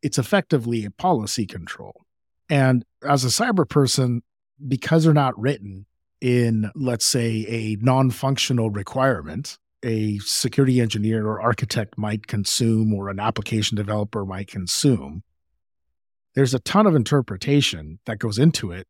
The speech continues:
which is a lot of the heart of practicing law.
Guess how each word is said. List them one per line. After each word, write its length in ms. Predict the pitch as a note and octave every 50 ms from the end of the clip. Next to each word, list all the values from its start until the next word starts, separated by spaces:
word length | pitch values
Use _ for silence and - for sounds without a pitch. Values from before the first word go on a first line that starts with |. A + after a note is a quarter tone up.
| _
which 380 | - A#2 A2+ G#2 - - - - _ -
is 120 | - A2+
a 40 | B2
lot 180 | E3 D3+ E3+
of 120 | D#3+ A2 B2
the 80 | A#2
heart 380 | G#2+ - - E3 E3 D3+ C3 - _
of 400 | - A#2 A2+ A2 G#2 G#2 - - _
practicing 520 | _ _ _ _ - - G#2+ - - A2+ A#2+
law. 360 | E3 A#3 B3+ D3 - -